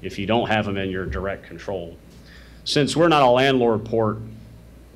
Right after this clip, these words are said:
uh, we're actually operating right on the wharf and we own the equipment. So it's scope one for us, and that means if we can find the money,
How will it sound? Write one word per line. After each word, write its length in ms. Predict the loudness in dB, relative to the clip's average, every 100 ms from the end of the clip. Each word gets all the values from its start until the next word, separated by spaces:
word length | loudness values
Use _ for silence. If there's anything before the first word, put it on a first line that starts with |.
| -20 -10
uh, 320 | -6 -4 -6 -2
we're 180 | 2 4
actually 840 | 2 0 0 0 2 2 0 -2 -10 -14 -16 -16 -4
operating 920 | -2 0 0 0 0 0 0 -2 -4
right 180 | -2 0
on 160 | 2 2
the 80 |
wharf 520 | 0 0 0 -2 -6 -10
and 160 | -8 -8
we 160 | -6
own 260 | -2 0 2
the 120 | 0
equipment. 480 | -2 -4 -6 -8 -16 -20 -20
So 200 | -14 -12
it's 140 | -10 -10
scope 280 | -4 -4 -2
one 240 | -2 -2
for 180 | -4 -4
us, 360 | -4 -6 -10 -16 -20 -20 -6
and 80 |
that 160 | -4 -2
means 420 | -2 -2 -6 -10 -12 -20 -20 -20 -20 -20 -10 -4
if 160 | -2
we 120 | 0 2
can 160 | 0
find 320 | 2 2 2
the 60 | 0
money, 440 | -2 -4 -6 -8